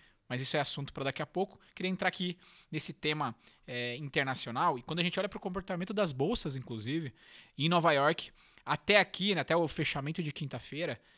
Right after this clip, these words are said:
a gente também teve um acumulado de quedas aqui, é, até certo ponto representativo quando a gente fala dos Estados Unidos. Se a gente olha pro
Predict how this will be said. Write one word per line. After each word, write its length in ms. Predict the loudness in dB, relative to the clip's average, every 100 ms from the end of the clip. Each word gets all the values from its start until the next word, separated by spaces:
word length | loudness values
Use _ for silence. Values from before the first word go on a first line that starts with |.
| _ -14
a 80 | -10
gente 340 | -8 -6 -4
também 360 | -2 -2 -2 -2
teve 200 | 0 0
um 80 |
acumulado 440 | -2 -4 -6 -4 -4
de 140 | -4
quedas 400 | -4 -4 -2 -4
aqui, 420 | -6 -6 -4 -4 -6 -14 _ _ -12
é, 840 | -8 -6 -4 -6 -4 -6 -8 -12 -18 _
até 240 | -6 0 2
certo 240 | 2 -2
ponto 260 | -4 -2 2
representativo 760 | 2 2 0 0 -2 -2 -2
quando 160 | -2 -6
a 20 |
gente 80 | -6
fala 120 | -8
dos 100 | -10
Estados 200 | -8 -8
Unidos. 320 | -8 -8 -12 -18 -20 -20 -14
Se 80 |
a 40 | -6
gente 100 | -2
olha 100 | -2
pro 380 | 0 0 0